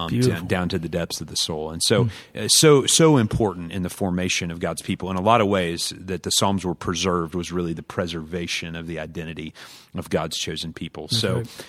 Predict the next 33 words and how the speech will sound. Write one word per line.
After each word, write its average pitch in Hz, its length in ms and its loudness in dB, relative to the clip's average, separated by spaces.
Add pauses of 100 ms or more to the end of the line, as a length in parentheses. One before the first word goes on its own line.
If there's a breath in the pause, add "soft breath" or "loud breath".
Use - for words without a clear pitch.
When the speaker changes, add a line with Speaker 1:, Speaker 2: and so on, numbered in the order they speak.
(120 loud breath)
Speaker 1:
uh, 104 240 0
it's 123 180 0
interesting, 123 500 2
in 101 240 0
Hebrew, 107 520 0
the 95 80 -6
book 110 200 0
of 104 100 -2
Psalms 95 420 -2
is 90 140 -6
entitled 90 500 -4
Tehillim, 90 640 -4
which 90 280 -6
means 87 240 -8
song 85 220 -8
of 73 80 -18
praise. - 520 -14
Speaker 2:
Wow. 92 300 -6
Speaker 1:
Uh, 82 160 -8
so 87 380 -4
they 104 220 0
were 98 200 -4
written 101 260 -2
to 104 60 -2
express - 400 -2
the 87 80 -12
full 110 340 -6
range 98 300 -4
of 90 100 -10
emotions 90 1000 -6
of 85 200 -16
God's 82 280 -10
people. - 420 -16